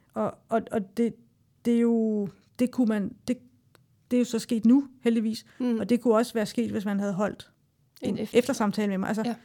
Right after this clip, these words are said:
Speaker 1: fordi n-, jeg tror, øh, det er meget, jeg tror, det er rigtig vigtigt, det der med, at det er faktisk værdigt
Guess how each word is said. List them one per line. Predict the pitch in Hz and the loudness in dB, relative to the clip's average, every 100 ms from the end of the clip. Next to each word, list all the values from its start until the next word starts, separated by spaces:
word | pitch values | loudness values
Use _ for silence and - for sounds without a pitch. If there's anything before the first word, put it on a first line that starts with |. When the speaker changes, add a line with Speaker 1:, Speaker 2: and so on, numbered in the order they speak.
| _ _ | _ _
Speaker 1:
fordi | 247 226 269 | 0 6 6
n-, | 226 233 - - | 8 4 2 0
jeg | 220 | -2
tror, | - 247 - _ - | 0 -2 -2 _ -4
øh, | 214 220 202 196 190 - _ _ _ _ _ _ _ | 0 2 2 0 -4 -8 _ _ _ _ _ _ _
det | 202 | 0
er | 233 | 4
meget, | 214 214 - | 4 2 0
jeg | 220 | -2
tror, | - 247 | 0 0
det | 220 | 0
er | |
rigtig | 175 - 208 | -4 -4 0
vigtigt, | 233 247 226 | 0 0 -2
det | |
der | 208 | -2
med, | 202 202 | 0 -2
at | 202 | -2
det | 233 | -2
er | 226 | 0
faktisk | 226 240 - | 0 -2 -4
værdigt | 202 208 220 269 294 | 0 4 4 2 -8